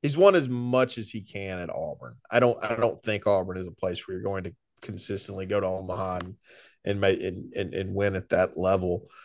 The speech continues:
Um, the question is, what's gonna open that's worth taking? Um,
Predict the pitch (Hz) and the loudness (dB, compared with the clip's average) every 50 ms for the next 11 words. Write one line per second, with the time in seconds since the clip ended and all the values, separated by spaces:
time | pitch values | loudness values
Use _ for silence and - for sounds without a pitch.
0 | - - _ _ - - 117 117 113 113 113 120 117 - - 113 123 147 - - | -20 -20 _ _ 6 8 10 10 10 8 8 6 4 6 6 6 6 6 6 4
1 | 302 285 135 117 107 107 107 117 139 139 - - 156 143 120 - - - 135 139 | 4 6 6 6 4 6 6 8 8 8 6 6 6 6 6 6 6 8 8 8
2 | 135 - 143 127 123 120 - - - 127 123 117 117 - - - 120 135 127 - | 8 6 4 4 4 0 -2 -2 2 2 2 2 2 -2 -4 -2 -2 -2 -2 -4
3 | - - - _ _ _ _ _ _ _ _ - 101 101 101 101 98 98 101 101 | -10 -20 -20 _ _ _ _ _ _ _ _ -6 -2 0 0 0 0 0 -2 -4
4 | 101 101 110 | -4 -8 -10